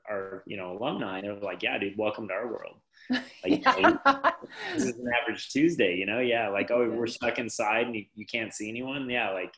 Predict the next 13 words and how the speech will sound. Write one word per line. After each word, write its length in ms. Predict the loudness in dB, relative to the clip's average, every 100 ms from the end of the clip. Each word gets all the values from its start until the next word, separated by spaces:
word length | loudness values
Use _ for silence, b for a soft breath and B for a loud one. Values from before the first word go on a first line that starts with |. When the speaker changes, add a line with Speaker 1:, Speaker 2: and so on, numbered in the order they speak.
| _ b b b b _ -8
Speaker 1:
you 160 | 0 0
have 140 | 2
no 160 | -2 -2
idea. 360 | 0 2 2 0
Like, 180 | -6 -6
now 320 | -6 0 4
you 220 | 4 4
Speaker 2:
Right. 80 | 4
Speaker 1:
get 120 | 6 6
it. 160 | 4 -4
This 160 | -6
is 140 | -4 -4
cancer." 580 | -2 -2 -2 -6 -8